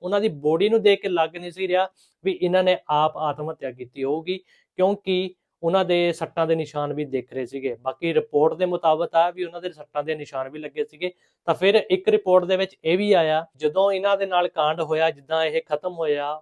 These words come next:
ਉਸ ਰਾਤ ਦਸ ਵਜੇ ਤੋਂ ਲੈ ਕੇ ਦੋ ਵਜੇ ਤੱਕ ਉਸ ਜੇਲ੍ਹ ਦੇ ਸੀ ਸੀ ਟੀ ਵੀ ਕੈਮਰੇ ਬਿਲਕੁਲ ਬੰਦ ਸੀਗੇ। ਤਾਂ ਜਿਹੜਾ ਉੱਥੋਂ ਦਾ ਜੇਲਰ ਸੀਗਾ, ਉਹ ਵੀ ਸੁੱਤਾ ਪਿਆ ਸੀਗਾ। ਤਾਂ ਕੋਈ ਸਬੂਤ ਤਾਂ ਮਿਲਿਆ ਨਹੀਂ ਵੀ ਕਿਹਨੇ ਕੀਤਾ ਹੋਊਗਾ, ਤੇ but ਲੋਕੀ ਇਹ ਵੀ ਸੋਚਦੇ ਸੀਗੇ ਵੀ ਇਹਨੂੰ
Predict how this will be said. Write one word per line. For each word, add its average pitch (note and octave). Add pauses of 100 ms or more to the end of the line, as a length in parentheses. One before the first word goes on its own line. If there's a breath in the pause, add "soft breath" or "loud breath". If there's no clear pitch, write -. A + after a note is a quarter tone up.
(120)
ਉਸ F3
ਰਾਤ D3+
ਦਸ C3+
ਵਜੇ F#3
ਤੋਂ F#3
ਲੈ D3+
ਕੇ D#3
ਦੋ C#3
ਵਜੇ D#3+
ਤੱਕ C3+ (100)
ਉਸ D#3+
ਜੇਲ੍ਹ D#3
ਦੇ D#3
ਸੀ E3
ਸੀ F3
ਟੀ F3
ਵੀ E3+
ਕੈਮਰੇ C#3+
ਬਿਲਕੁਲ D3
ਬੰਦ D3
ਸੀਗੇ। D#3+ (420)
ਤਾਂ D#3+
ਜਿਹੜਾ E3+
ਉੱਥੋਂ D#3
ਦਾ D#3+
ਜੇਲਰ D3
ਸੀਗਾ, D#3+ (100)
ਉਹ E3+
ਵੀ F#3+
ਸੁੱਤਾ -
ਪਿਆ A#2+
ਸੀਗਾ। A#2+ (220)
ਤਾਂ E3+
ਕੋਈ G3
ਸਬੂਤ F3
ਤਾਂ F#3+
ਮਿਲਿਆ F3+
ਨਹੀਂ F#3+
ਵੀ F#3+
ਕਿਹਨੇ F#3+
ਕੀਤਾ F3
ਹੋਊਗਾ, E3
ਤੇ E3
but F3
ਲੋਕੀ E3
ਇਹ F#3
ਵੀ G#3
ਸੋਚਦੇ E3
ਸੀਗੇ E3+
ਵੀ F3+
ਇਹਨੂੰ F3+